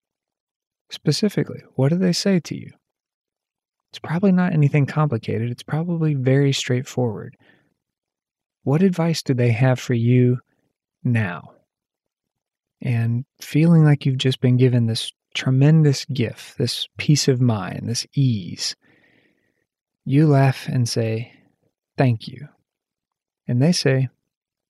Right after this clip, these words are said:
"I'll see you later. It's not goodbye. I'll see you soon." And as you open the car door and start to get back in after this surreal experience,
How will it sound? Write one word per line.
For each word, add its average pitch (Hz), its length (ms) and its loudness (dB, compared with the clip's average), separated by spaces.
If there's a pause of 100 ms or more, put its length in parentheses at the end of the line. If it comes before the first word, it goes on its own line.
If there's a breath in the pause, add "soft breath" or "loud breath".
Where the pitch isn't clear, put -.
"I'll 139 120 0
see - 200 0
you 131 100 6
later. 101 420 -4 (120)
It's - 140 -6
not 127 200 0
goodbye. 113 440 0 (920)
I'll 120 100 0
see - 200 -4
you 110 80 -4
soon." - 340 -8 (920)
And 139 100 2
as 131 100 4
you 127 300 4
open 156 300 4
the 135 80 4
car 143 340 4
door 135 320 6
and 117 100 0
start 123 280 0
to 120 80 -2
get 120 240 0
back 113 280 -2
in 131 400 4 (360 loud breath)
after 135 320 2
this 113 180 0
surreal 123 580 4
experience, 131 800 2